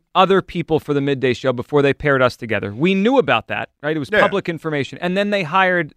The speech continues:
Speaker 1: the person, the people that maybe were gonna have this job to just work at W I P. I, I'd feel like that's kinda
Speaker 2: Well,
Speaker 1: weird.
Speaker 2: it, yeah, it, it's, it's one of those things where when you talk about Kellen Moore and his trajectory,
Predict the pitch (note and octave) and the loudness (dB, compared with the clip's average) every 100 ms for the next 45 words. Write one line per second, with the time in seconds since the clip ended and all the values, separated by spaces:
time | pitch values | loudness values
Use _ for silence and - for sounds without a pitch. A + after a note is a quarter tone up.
0 | - D#3 - G3+ - D#3+ - G#3 G3+ F#3 | -8 -4 0 0 0 -6 -6 -8 -6 0
1 | D#3+ D3+ - _ - D#3+ F3+ G3+ F#3 F3 | 2 2 -2 _ -10 -2 2 2 0 0
2 | D#3+ D#3+ D3+ D3+ B2+ E3+ - C3+ A#2 A#2 | 0 0 0 -2 -2 -8 -4 0 0 -2
3 | _ _ _ - F#3 G#3 C3+ F#3 G3+ F3+ | _ _ _ -2 2 2 2 2 2 -2
4 | - E3+ D#3 D3 C#3 - A3 E3+ G3+ G3+ | -2 -2 -2 -2 -2 -4 -2 -2 0 -4
5 | G3+ A3+ G3 D#3 - F#3 - D4 F#3+ F3 | -6 -6 -4 -4 -4 -8 -6 -2 0 2
6 | A3 A3+ G#3+ G#3+ G#3+ G3+ - G3+ F#3 G3 | 2 2 0 4 4 4 -2 -8 -4 -4
7 | - - F#3+ F#3+ F#3+ F#3 F3 D3 E3+ D#3 | -6 -6 -6 -2 0 2 2 0 -2 0
8 | C3+ C#3+ B2 A2+ - - C3+ E3+ F#3 F#3+ | -2 -2 -4 -6 -12 -4 0 0 0 -2
9 | E3 D#3 C3+ - D3+ B2+ A#2+ A#2+ G#2 A#2 | -2 0 -2 -2 -2 -2 0 -2 -2 -4
10 | - F#2+ A2 - C#2+ G1+ | -8 -6 -6 -6 -14 -20